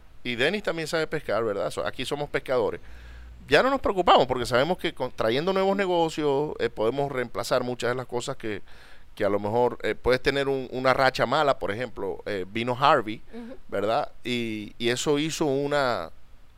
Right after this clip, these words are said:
Speaker 1: eh, cambió todo lo que nosotros hacíamos, pensábamos que nos iba a ir mucho mejor,
Speaker 2: Ya.
Speaker 1: porque dijimos, "Oh, vamos a comprar todas estas casas inundadas ahora, eh,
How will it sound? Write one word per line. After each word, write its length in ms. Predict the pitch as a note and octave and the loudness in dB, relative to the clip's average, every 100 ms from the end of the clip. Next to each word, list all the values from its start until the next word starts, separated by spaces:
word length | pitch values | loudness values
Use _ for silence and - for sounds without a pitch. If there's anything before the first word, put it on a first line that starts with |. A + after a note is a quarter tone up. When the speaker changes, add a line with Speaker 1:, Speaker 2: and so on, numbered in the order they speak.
| - - | -20 -16
Speaker 1:
eh, 140 | - G#2 | -14 -2
cambió 400 | D#3 C#3 C#3 F3+ F3+ - | 2 2 4 2 2 8
todo 440 | B3 C#4+ D#4 D4+ - | 10 10 6 0 -2
lo 160 | E3 E3+ | 0 0
que 80 | C#3+ | 0
nosotros 340 | C3+ F3 G3 | -2 -2 2
hacíamos, 480 | G3 F3+ F3+ C#3+ D#3+ | 2 2 0 0 0
pensábamos 460 | B2 A2 C3 C4 | -2 0 2 2
que 120 | - C#3 | -2 -2
nos 120 | A#2+ | 0
iba 140 | B2+ | 2
a 40 | B2+ | 0
ir 80 | |
mucho 240 | A#2+ A#2 F#2+ | -2 -8 -8
mejor, 320 | F#2 A#2 - - - - | -6 -4 -6 -8 -16 -10
Speaker 2:
Ya. 80 | - | -6
Speaker 1:
porque 220 | A#2 A#2 | -4 -2
dijimos, 240 | B2+ A#2+ A#2+ | -2 0 0
"Oh, 140 | - | -2
vamos 220 | F#2 B2+ E3 | -2 -4 -4
a 20 | |
comprar 300 | C#3 D3 C#3 | -2 -2 -2
todas 200 | C3+ C3+ | -2 -4
estas 180 | C3+ B2 | -4 -2
casas 320 | C3+ C#3 C3 | -2 -4 -8
inundadas 500 | G#2+ F#2 B2 A#2+ A#2 | -8 -2 2 2 2
ahora, 420 | F#2 F3 F#3 F3+ - - - - - | 6 6 6 2 -4 -14 -14 -12 -4
eh, 580 | G#2+ A2 G#2+ G2+ E2 | 0 2 2 0 -4